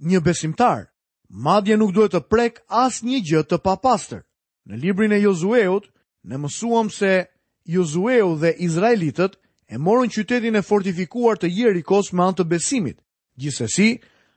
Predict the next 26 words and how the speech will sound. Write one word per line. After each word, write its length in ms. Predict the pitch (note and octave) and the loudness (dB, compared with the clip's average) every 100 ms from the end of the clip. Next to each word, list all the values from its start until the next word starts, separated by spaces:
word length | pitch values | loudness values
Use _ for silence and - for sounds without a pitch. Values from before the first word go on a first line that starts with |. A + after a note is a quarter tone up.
| _ | _
Akani 440 | - G2 F#3 A3 A3 | -20 -2 2 2 2
mori 300 | A3 A3+ G#3+ | 2 2 0
gjërat 380 | D3+ B3 A#3+ A#3 | 0 2 2 2
e 40 | A3 | 0
mallkuara. 640 | G#3 G3 - C4 C#3 F2+ _ _ _ _ _ | 0 0 0 0 0 -2 _ _ _ _ _
Izraeli 640 | C3 C3+ D3 F#3 G3+ F#3+ | -10 -4 2 2 2 -2
kishte 260 | G3 F3+ | -2 -2
prekur 460 | F3 G3+ G#3+ G#3+ G#3 | 0 2 2 2 0
atë 160 | G3 G3+ | 2 -2
që 120 | F3+ | -4
Zoti 360 | D#3+ G#3 G#3+ G3+ | 0 2 2 -2
e 60 | |
kishte 260 | F3 G3 F#3+ | -2 -2 -2
deklaruar 760 | E3 F#3 E3 D#3+ G3+ B3 A#3+ - | 0 -2 2 0 2 0 0 0
të 140 | G3+ | -4
papastër. 540 | A#3 A#3 G#3 D3+ - A2 _ _ _ _ _ - | -4 0 0 0 -8 -18 _ _ _ _ _ -14
Pastaj 380 | B2+ F#3+ G#3 | -4 2 2
ata 160 | G#3 G#3 | 4 0
u 140 | G3 F#3 | 0 -2
ngjitën 340 | E3+ B3 A#3 | -2 0 2
në 120 | A3 F3+ | 0 -2
qytetin 460 | F#3 A3 G3+ G3+ | -4 -4 -2 0
e 60 | F3+ | 0
vogël 360 | E3+ G#3+ G3 | 2 0 0
të 160 | E3+ F3+ | 0 -2
Ait 420 | A3+ A3 E3+ G3+ | 2 2 0 -4